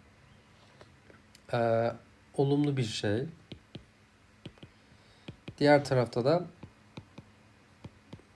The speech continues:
olumsuz bir şey veya olumsuz bir sonuç. Peki hocam burada olumlu ne var derseniz, e, fosil yakıt tüketiminin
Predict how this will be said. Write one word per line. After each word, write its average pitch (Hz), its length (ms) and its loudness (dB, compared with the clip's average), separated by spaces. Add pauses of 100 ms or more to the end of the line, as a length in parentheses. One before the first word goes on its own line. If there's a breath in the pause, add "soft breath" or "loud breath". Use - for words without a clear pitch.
(360)
olumsuz 143 640 0
bir 120 160 2
şey 110 340 -2
veya 117 180 2
olumsuz 117 500 -2
bir 113 100 -2
sonuç. 104 580 -8 (640 loud breath)
Peki 127 240 -2
hocam 127 300 2
burada 131 160 0
olumlu 131 460 2
ne 139 140 4
var 113 220 4
derseniz, 110 680 -2 (100)
e, 117 460 -2 (1200 loud breath)
fosil 139 380 0
yakıt 135 340 -2
tüketiminin 131 760 -2